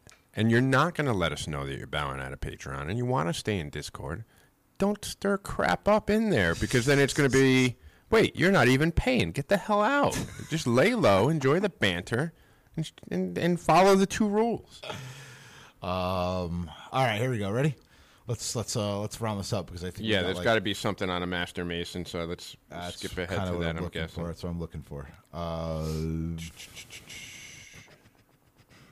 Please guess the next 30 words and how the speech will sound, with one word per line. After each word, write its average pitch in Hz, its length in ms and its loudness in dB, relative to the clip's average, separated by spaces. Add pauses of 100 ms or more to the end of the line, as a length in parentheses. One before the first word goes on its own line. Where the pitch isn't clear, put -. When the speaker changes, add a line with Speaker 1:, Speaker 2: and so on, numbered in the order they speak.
(580)
Speaker 2:
Master 78 320 -8
Mason, 64 440 -12
Master 67 320 -14
Mason, 52 360 -20
Master - 300 -20
Mason. 104 120 -20
Speaker 1:
There 117 160 4
you 107 120 2
go. 82 140 -4
Through 107 200 -6
the 101 80 -4
lessons 127 340 0
of 123 80 0
the 113 60 0
third 110 260 2
Speaker 2:
Through 92 80 -2
Speaker 1:
degree, 175 160 4
Speaker 2:
the 160 60 6
Speaker 1:
a 196 40 6
Speaker 2:
lessons 196 280 4
Speaker 1:
man - 20 0
Speaker 2:
of 127 60 -2
the 120 60 0
Speaker 1:
is 101 60 -2
Speaker 2:
th-, 78 140 -12
there 113 200 -4
we 98 80 -4
go. 80 120 -8
Thank 110 220 -6
you. 73 80 -12